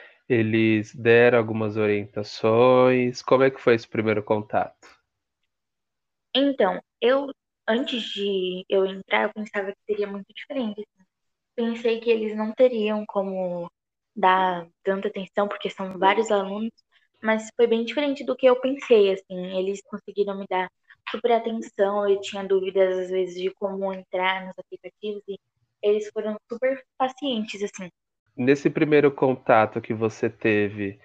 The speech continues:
Speaker 1: você teve esse contato com os professores, com a direção?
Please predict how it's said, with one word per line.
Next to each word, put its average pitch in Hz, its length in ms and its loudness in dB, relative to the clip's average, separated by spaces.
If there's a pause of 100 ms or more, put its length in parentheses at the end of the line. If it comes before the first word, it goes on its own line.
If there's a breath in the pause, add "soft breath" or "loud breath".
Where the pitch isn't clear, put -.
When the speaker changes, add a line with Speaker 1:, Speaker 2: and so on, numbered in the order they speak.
(340 soft breath)
Speaker 1:
você 117 300 -4
teve 117 440 2
esse 113 200 -4
contato 113 560 0
com 117 260 2
os 113 120 -6
professores, 139 1300 4
com 110 300 0
a 107 80 -2
direção? 120 1160 2